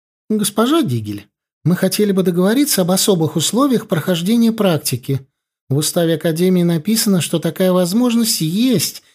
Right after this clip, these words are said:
если студенты могут принести дополнительную пользу всему отряду». «Что вы имеете в виду?» —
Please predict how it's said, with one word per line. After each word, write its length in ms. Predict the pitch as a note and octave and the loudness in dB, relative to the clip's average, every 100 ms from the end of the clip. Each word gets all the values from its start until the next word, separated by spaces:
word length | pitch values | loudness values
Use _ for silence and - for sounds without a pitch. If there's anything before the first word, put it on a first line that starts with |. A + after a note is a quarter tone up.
| _ | _
если 300 | C3 D3+ D3+ | -2 -2 -2
студенты 680 | C#3 - A#2 A#2+ A#3+ D4 F3+ | -6 -4 -4 0 0 0 0
могут 340 | C#3 D#3 D3 D3 | 0 0 -2 0
принести 500 | D3 C#3+ C3+ - F#3 | 0 0 0 -2 0
дополнительную 840 | D#3 D3+ D3 D3+ B2+ B2+ B2+ A#2 | 0 2 2 2 0 0 0 0
пользу 360 | D3+ A3+ D4 | 0 2 2
всему 380 | D#4 - G3 G3 | 0 2 2 2
отряду». 540 | A3+ G#3+ G3+ F#3+ F#3 - _ _ _ _ _ _ _ _ - | 0 0 0 -2 -4 -8 _ _ _ _ _ _ _ _ -14
«Что 340 | - - F3+ | -6 -2 2
вы 180 | F3+ F#3+ | 2 4
имеете 380 | G3+ G3 G3 A3+ | 4 2 0 0
в 140 | A3+ | 2
виду?» — 480 | C4 G#3+ C#3 A#2 | 0 0 0 -2